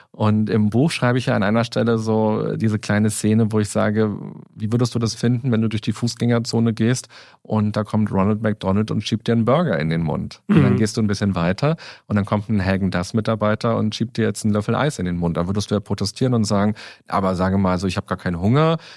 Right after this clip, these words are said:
Speaker 1: ich will gar kein Eis jetzt gerade essen oder ich esse generell kein Eis, was auch immer. So, aber, ähm, Spiegel Online darf uns einfach, äh, was schicken. Oder wenn wir in der U-Bahn sitzen, da darf einfach auf dem Bildschirm stehen,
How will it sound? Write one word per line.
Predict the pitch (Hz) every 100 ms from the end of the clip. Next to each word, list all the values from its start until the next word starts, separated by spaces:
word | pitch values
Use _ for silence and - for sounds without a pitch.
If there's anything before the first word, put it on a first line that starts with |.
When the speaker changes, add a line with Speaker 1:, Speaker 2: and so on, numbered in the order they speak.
| _
Speaker 1:
ich | - 92
will | 98
gar | 123 127
kein | 135 113
Eis | 98 117
jetzt | 120 -
gerade | 113 113 117
essen | 104 110 127 123
oder | 98 95 95
ich | 87 -
esse | 98
generell | 104 92 87 90 107 139
kein | 135 127
Eis, | 104 127 123
was | 113
auch | 101
immer. | 151 117 - - -
So, | 92 80 - -
aber, | - 110 110 104 95 90
ähm, | 90
Spiegel | - 98 95
Online | 85 87 120 165
darf | 147 135
uns | 123 -
einfach, | 98 107 - 123 127 120
äh, | 120
was | 131
schicken. | - - - 80 78 - - -
Oder | - - 95 90 87 80 90
wenn | 95 92
wir | 95
in | 92
der | 90
U-Bahn | 95 98 113 117
sitzen, | 123 - 147 156
da | 131
darf | 110 104
einfach | 90 98 117
auf | -
dem | 107
Bildschirm | 101 101 - 123 120
stehen, | - 113 117 131